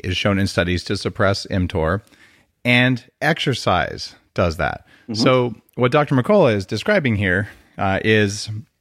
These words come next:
Speaker 1: uh, it is very similar to that idea of, uh, tripling down on, on your mtor.
Speaker 2: Yeah.
Speaker 1: And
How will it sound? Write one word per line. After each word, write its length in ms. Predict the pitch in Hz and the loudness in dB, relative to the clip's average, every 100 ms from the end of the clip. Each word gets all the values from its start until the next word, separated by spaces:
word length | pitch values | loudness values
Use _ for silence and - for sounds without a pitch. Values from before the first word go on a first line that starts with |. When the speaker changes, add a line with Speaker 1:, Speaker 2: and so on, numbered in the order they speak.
| _ - | _ -8
Speaker 1:
uh, 200 | 98 - | -6 -4
it 200 | 113 113 | -4 -2
is 140 | 107 | -2
very 220 | 120 139 | 2 2
similar 300 | 117 180 156 | 2 2 2
to 120 | 107 107 | 0 0
that 120 | 104 | 0
idea 320 | 95 101 95 | 0 0 0
of, 440 | - 95 95 - _ _ _ _ _ - | 0 -2 -2 -8 _ _ _ _ _ -4
uh, 80 | 101 | -2
tripling 360 | - 127 117 | -2 -2 -2
down 200 | 107 98 | 0 0
on, 260 | 95 92 92 | 0 -2 -2
on 140 | 92 92 | -2 -2
your 100 | 82 | 0
mtor. 240 | 120 - | -2 0
Speaker 2:
Yeah. 220 | - 95 - - - | 0 0 -6 -20 -10
Speaker 1:
And 300 | 98 98 90 | -4 -2 -2